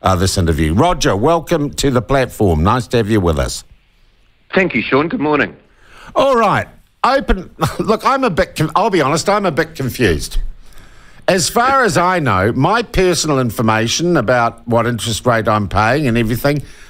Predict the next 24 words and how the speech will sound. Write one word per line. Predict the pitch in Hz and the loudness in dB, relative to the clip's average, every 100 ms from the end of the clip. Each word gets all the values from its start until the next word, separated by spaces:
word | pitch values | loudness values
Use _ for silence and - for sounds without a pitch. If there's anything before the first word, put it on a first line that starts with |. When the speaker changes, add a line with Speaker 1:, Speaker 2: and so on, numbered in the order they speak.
| - | -4
Speaker 1:
I | 170 214 | -2 0
can | 185 | -2
share | 131 - 147 | 0 2 2
that | 143 139 | 2 0
with | 147 | 0
anyone | 151 151 147 156 | 0 2 2 2
I | 156 | 0
want | 151 151 156 160 | 0 0 0 -2
at | 143 | -2
the | - 147 | -2 0
moment, | 160 196 165 90 - | 2 2 0 -2 -2
can't | 123 113 120 | 0 0 2
I? | 170 202 190 - _ _ _ _ _ _ _ _ _ - - - - | 0 0 -4 -16 _ _ _ _ _ _ _ _ _ -16 -16 -8 -2
Speaker 2:
Uh, | 117 | -2
that's | 113 123 131 | 0 -2 -4
absolutely | 110 110 104 95 | -8 -6 -6 -6
correct, | 95 95 92 - | -10 -6 -6 -8
Sean. | - 98 180 | -8 -8 -6
And | - 98 | -4 -4
if | 98 - 113 | -4 -6 -4
you | 113 117 | -2 -2
wanted | 107 104 95 | -2 -2 -2
to | - | -8
find | - 98 92 95 92 90 | -8 -4 -2 -2 -4 -6